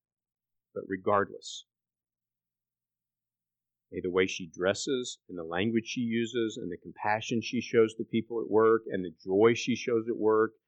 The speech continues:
and the integrity she takes to her job and the light she is in the darkness, I pray for her to walk worthy eight to five, regardless of where she's at.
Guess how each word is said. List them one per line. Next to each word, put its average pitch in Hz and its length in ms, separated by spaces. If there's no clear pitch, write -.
and 98 160
the 92 80
integrity 123 640
she - 180
takes 113 300
to 127 100
her 113 160
job 110 540
and 104 160
the 95 60
light 92 380
she - 180
is 120 200
in 117 100
the 113 80
darkness, 107 680
I 113 140
pray 123 260
for 113 180
her 104 120
to 95 80
walk 92 340
worthy 95 680
eight - 160
to - 160
five, 87 160
regardless 98 560
of - 120
where 82 120
she's - 260
at. - 60